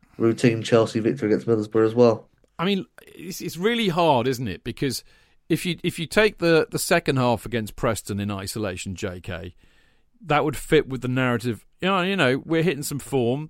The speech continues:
Speaker 2: A few things are coming together. A few of these players are beginning to look like the players that we thought we'd bought. You know, this is all good.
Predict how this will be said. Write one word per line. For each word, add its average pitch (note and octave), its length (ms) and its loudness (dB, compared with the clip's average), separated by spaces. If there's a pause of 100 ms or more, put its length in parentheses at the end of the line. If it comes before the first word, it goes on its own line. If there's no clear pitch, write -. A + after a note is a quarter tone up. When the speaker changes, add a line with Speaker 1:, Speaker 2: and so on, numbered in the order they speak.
Speaker 2:
A C3 60 -14
few D3+ 180 -8
things C3+ 240 -6
are - 60 -10
coming C3 260 -4
together. A2+ 540 -2 (380)
A - 40 -20
few D3 120 0
of C#3+ 40 2
these C3+ 160 -2
players C3+ 320 0
are A#2+ 40 -10
beginning B2 320 -4
to B2 100 -10
look A#2+ 180 -2
like A#2+ 160 -2
the G#2+ 60 -10
players A#2 380 -2
that A2+ 80 -8
we A2 100 -8
thought A#2 220 -4
we'd G2+ 160 -6
bought. G#2+ 380 -2 (460)
You B2+ 140 -4
know, A2+ 160 -4
this B2 180 -6
is A#2+ 120 -4
all A#2+ 100 -2
good. G2+ 200 -6